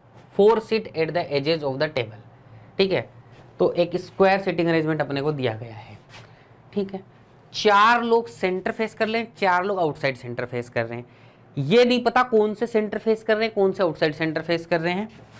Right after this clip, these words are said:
ठीक है, तो यहाँ से देखो काम की इन्फॉर्मेशन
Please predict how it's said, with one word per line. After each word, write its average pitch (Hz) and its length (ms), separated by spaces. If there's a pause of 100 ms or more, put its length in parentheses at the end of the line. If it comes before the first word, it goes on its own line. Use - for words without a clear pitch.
(220)
ठीक 226 180
है, 147 180 (680)
तो 220 60
यहाँ 156 420
से 196 140
देखो 220 180
काम 190 280
की 190 100
इन्फॉर्मेशन 170 640